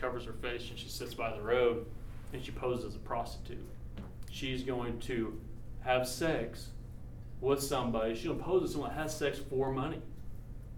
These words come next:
right? I know you guys' eyes are getting big. It's like, "This is Scout Denny, this is your nine-year-old. Just hang with me." And she'll do that for money.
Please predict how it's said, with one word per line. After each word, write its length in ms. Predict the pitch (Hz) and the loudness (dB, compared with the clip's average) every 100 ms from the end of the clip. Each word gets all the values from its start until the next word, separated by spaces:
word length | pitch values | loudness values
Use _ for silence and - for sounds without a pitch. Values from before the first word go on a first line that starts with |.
| - | -6
right? 300 | 135 131 - - - - - - - - | 2 4 4 0 -6 -8 -8 -8 -8 -8
I 40 | 110 | -4
know 120 | 120 | -2
you 140 | 113 | 2
guys' 180 | 117 113 | 2 4
eyes 160 | 117 113 | 4 4
are 80 | |
getting 220 | 113 117 117 | 2 2 4
big. 220 | 117 113 | 4 2
It's 120 | 107 | 0
like, 140 | 113 | -2
"This 160 | 113 117 | -2 -4
is 80 | - | -2
Scout 260 | 131 120 | -2 0
Denny, 160 | 117 120 | 0 0
this 140 | 127 | 0
is 80 | 120 | -2
your 100 | 117 | -2
nine-year-old. 580 | 117 120 120 123 123 123 - - - - | 0 0 0 0 0 -2 -4 -8 -8 -8
Just 120 | - - | -4 2
hang 200 | 147 139 | 2 4
with 160 | 95 | 0
me." 60 | - - - - - - - - - - - - - - - - - - - - | -2 -8 -8 -8 -6 -6 -6 -6 -6 -6 -8 -8 -8 -8 -8 -8 -8 -8 -8 -8
And 100 | 139 | -4
she'll 120 | 143 131 | 0 4
do 220 | 135 156 | 6 6
that 240 | 135 - | 6 2
for 140 | 151 143 | 4 6
money. 320 | 135 - | 6 4